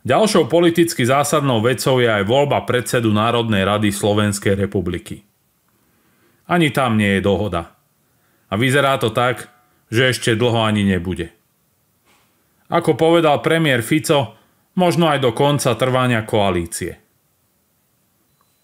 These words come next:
Ako to bude vyzerať, keď bude treba hlasovať o mnohých nepopulárnych opatreniach?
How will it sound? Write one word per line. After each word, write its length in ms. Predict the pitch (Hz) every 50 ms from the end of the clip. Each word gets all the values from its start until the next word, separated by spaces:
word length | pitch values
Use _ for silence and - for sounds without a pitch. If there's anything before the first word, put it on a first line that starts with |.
| _ _ _ _ _ _ _ _ _ _ _ -
Ako 240 | 113 123 - 135 120
to 80 | -
bude 240 | 135 123 131 127 127
vyzerať, 720 | 123 135 160 165 185 165 131 107 104 - - - _ _ -
keď 120 | 127 120 117
bude 220 | 113 123 120 120 113
treba 320 | 127 123 120 113 117 107
hlasovať 640 | 110 117 117 117 110 - 135 117 113 110 107 117 110
o 80 | 104
mnohých 480 | 107 120 123 127 123 120 117 110 104 107
nepopulárnych 800 | 117 117 110 - 120 110 104 120 117 117 113 110 117 120 113 147
opatreniach? 800 | 170 170 185 160 113 - 113 110 107 101 98 92 85 - - -